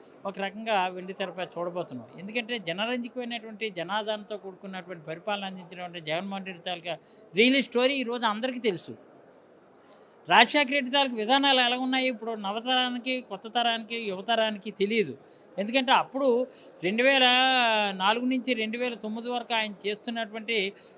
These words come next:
ఒక బ్రహ్మాండమైనటువంటి సువర్ణ పరిపాలన, ఆ,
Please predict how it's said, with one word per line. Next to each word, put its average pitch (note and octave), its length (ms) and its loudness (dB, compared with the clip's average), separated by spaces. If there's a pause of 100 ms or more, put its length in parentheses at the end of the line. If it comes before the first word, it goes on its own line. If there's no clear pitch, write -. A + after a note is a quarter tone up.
ఒక F3+ 120 -4
బ్రహ్మాండమైనటువంటి A#3 1080 2
సువర్ణ A3+ 380 -2
పరిపాలన, G#3+ 720 2 (460)
ఆ, G3 80 4